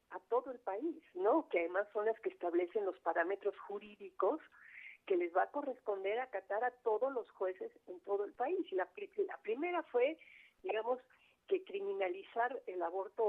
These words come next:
voluntario es absolutamente inconstitucional, ¿no? Entonces, no se puede castigar a las mujeres que abortan legalme-, este, voluntariamente, aunque en sus estados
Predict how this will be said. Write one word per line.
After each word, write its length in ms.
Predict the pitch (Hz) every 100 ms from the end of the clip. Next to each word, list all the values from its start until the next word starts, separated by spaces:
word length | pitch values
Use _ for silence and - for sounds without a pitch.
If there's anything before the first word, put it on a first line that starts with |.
| 175
voluntario 920 | 175 170 170 165 196 185 180 240 415 - -
es 180 | 202 220
absolutamente 720 | 196 190 185 190 180 180 180
inconstitucional, 1000 | 185 - 160 - 165 165 - - - - -
¿no? 80 | 240
Entonces, 260 | 226 214
no 140 | 220 208
se 100 | 202
puede 480 | 190 - 247 277 330 -
castigar 560 | 175 - 180 190 190 - _
a 60 | 185
las 180 | 175 -
mujeres 400 | 175 - 190 185 -
que 80 | 175
abortan 520 | 185 180 - 165 160
legalme-, 640 | 165 170 165 185 185 190 -
este, 540 | 165 - 170 175 156 -
voluntariamente, 1200 | 175 175 175 - 226 220 214 175 190 196 214 - -
aunque 280 | 180 - 170
en 100 | 165
sus 180 | 180 160
estados 520 | - - 202 208